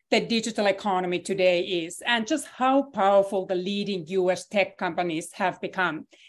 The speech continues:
it was only the matter of time when the United States also needed to reassess its hands-on, laissez-faire approach towards regulating this industry and really assert the government powers, uh, much more profoundly.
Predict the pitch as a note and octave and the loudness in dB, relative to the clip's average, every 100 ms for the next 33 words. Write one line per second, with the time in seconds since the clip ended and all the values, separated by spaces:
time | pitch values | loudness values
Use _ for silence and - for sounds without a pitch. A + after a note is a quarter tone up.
0 | _ _ _ _ C#4 C#4 D4+ C#4 E4 E4+ | _ _ _ _ 4 6 6 4 6 6
1 | C#4 A3+ A3+ G#3+ G3 G3 - A#3 F3+ E3 | 4 4 6 6 4 2 -4 -2 0 -2
2 | F3+ A3 A3 A3 F3 G#3+ G#3+ G#3 G3+ - | -2 0 2 0 0 2 2 2 -2 -2
3 | G3 F#3 - - A3 A#3 B3+ B3+ G#3 F#3+ | 0 0 -4 -2 2 2 2 0 0 0
4 | G3+ G3 F3+ G#3 E3+ G#3 G#3 F#3 F#3 G#3 | -2 -2 -4 -6 -4 -2 2 0 2 2
5 | D#3 D#3+ - - A3 G3 - A3 G3+ G3 | 2 0 -12 -6 -6 -6 -4 -2 0 -2
6 | - G#3 F#3+ F#3 - - G3 G3+ G3+ F#3+ | -4 2 2 2 -6 -4 0 2 2 2
7 | F#3+ F#3 F#3+ G3 - G3 F#3 - - F3+ | 4 4 2 -8 2 4 4 -2 -6 0
8 | F3+ E3+ - - _ G3+ G3 G3+ F#3+ F3+ | 0 0 -6 -16 _ -2 2 2 2 0
9 | F3 F3 F3 - F#3+ F3+ F3 - A3 - | 0 -2 -4 -6 -6 -4 -6 -8 -12 -14
10 | - _ D4 B3+ C#4 D4+ D4 A3+ A3 A#3+ | -18 _ 2 4 6 6 4 0 -4 0
11 | F#3+ D#3+ - G3 F#3 F3+ F3+ F3 - F3 | 2 0 -2 -2 2 2 2 -2 -2 -2
12 | E3+ D3+ D3+ - - G3 E3+ G#3 F#3+ F#3+ | 0 0 -4 -6 -4 -2 0 -2 0 0
13 | G3 - E4+ D#3 - A3+ E3 G3+ F3 E3 | -2 -2 0 -2 -2 -2 0 -2 -2 -2
14 | A2+ - | -8 -14